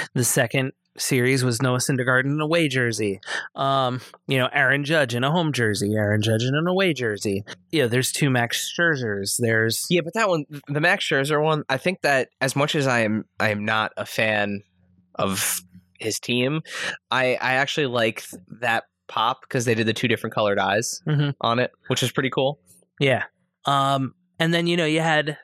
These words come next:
Speaker 1: kind of some happy accidents, we'll say, like, uh, Giancarlo Stanton was originally supposed to be a Miami Marlins, uh, pop vinyl.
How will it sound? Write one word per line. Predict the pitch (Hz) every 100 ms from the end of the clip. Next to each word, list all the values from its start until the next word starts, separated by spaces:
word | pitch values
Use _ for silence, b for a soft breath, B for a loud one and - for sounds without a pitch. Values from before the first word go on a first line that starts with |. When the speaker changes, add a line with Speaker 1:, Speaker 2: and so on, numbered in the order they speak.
| _
Speaker 1:
kind | - 170 147
of | 143
some | - 151 143 139 131 _ _ _ _ _ - - _ _ _ _ _ _ -
happy | 160 160 160
accidents, | 135 131 - 151 156 160 -
we'll | 160
say, | - 165 156
like, | 151 127 117
uh, | 143 123 120
Giancarlo | 131 135 131 151 135
Stanton | 131 160 151 147 147
was | 123
originally | 139 139 139 127
supposed | - 131
to | 127
be | 131
a | 127
Miami | 123 123 127 127
Marlins, | 143 156 139 120 113 - - _ B B -
uh, | 113 113
pop | - 123 -
vinyl. | 123 110 107